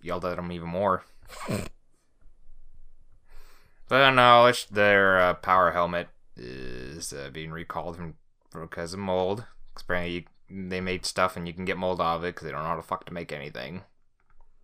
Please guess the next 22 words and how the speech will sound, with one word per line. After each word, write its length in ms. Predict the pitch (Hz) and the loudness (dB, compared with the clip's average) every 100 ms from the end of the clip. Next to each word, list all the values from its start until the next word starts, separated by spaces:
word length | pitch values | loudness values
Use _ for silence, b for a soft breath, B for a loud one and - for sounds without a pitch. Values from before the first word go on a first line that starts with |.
| _ _ _ _ - | _ _ _ _ -14
About 760 | 73 67 64 62 69 71 73 85 | -12 -8 -6 -4 -6 -6 -8 -10
twenty 360 | - 120 143 113 | -6 -4 -2 -6
thousand 580 | - 110 113 110 101 | 2 6 8 6 2
dollars. 840 | 95 101 98 87 82 85 - - - _ _ _ _ - _ _ _ _ 120 | 6 8 8 6 0 -2 -4 -8 -12 _ _ _ _ -20 _ _ _ _ 2
Um, 680 | 110 104 98 95 92 92 - 139 B | 6 8 8 6 4 -2 -8 -12 B
<laughs> 280 | 196 - 127 | -10 -10 4
or 140 | 113 104 | 6 6
no, 80 | |
not 160 | 95 90 | 2 -2
twenty 180 | 95 82 | -4 -6
thousand 320 | 60 78 76 | -6 -8 -10
dollars. 200 | - - | -10 -6
Twenty 240 | 110 156 170 | 2 2 6
thousand 460 | 127 127 110 98 | 12 12 12 2
of 60 | 95 | -2
these 180 | 95 95 | -2 -2
had 120 | 98 | -2
to 60 | 87 | -2
be 180 | 92 90 | -4 -4
recalled 360 | 90 101 95 | 0 2 2
from 300 | 95 85 78 _ - _ _ - _ - | 0 -8 -10 _ -20 _ _ -20 _ -6
GameStops 760 | 104 101 - 76 82 - - | -4 -4 -4 -2 -2 -2 -8